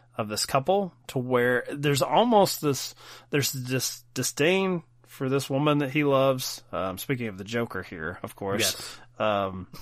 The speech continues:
Speaker 1: <laughs> and also jealousy that she has the option to sell her body that he doesn't.
Speaker 2: Right.
Speaker 1: Which I don't know if is, is explored as much to my liking, 'cause I feel like, I mean, and maybe Aronofsky is not the guy to do it,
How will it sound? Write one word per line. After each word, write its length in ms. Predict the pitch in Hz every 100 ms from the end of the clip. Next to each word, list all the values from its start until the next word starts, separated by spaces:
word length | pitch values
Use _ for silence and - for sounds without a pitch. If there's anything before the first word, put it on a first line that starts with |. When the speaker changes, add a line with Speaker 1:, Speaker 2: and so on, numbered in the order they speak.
| - - - -
Speaker 1:
<laughs> 540 | - 262 - 190 -
and 120 | 160 156
also 320 | 170 170 156
jealousy 720 | 123 190 202 - 120 101 98 -
that 160 | 123 -
she 220 | - 175
has 280 | 147 143 -
the 180 | 117 -
option 480 | 127 135 - 87 82 _ - - -
to 120 | 120
sell 280 | - 117 104
her 140 | 107
body 400 | 101 101 95 92
that 180 | 87 98
he 80 | 120
doesn't. 460 | 107 101 95 80 113
Speaker 2:
Right. 200 | 131 -
Speaker 1:
Which 260 | 160 - - - - - -
I 60 | -
don't 180 | 247 262
know 120 | 254
if 80 | 190
is, 300 | 156 143 131 -
is 120 | 135
explored 600 | 131 - - 147 139 127 - _ -
as 220 | 127 113
much 280 | 123 156 -
to 80 | 175
my 100 | 165
liking, 540 | 156 170 165 180 175
'cause 140 | 156 131
I 120 | 117
feel 160 | - 143
like, 360 | 135 131 - 135
I 220 | 127 117
mean, 360 | 143 135 123 - - - - _
and 100 | 120
maybe 220 | 147 165 147
Aronofsky 480 | 139 131 135 -
is 120 | 127 135
not 140 | 123
the 80 | 127
guy 160 | 120
to 80 | 107
do 160 | 98 107
it, 160 | 92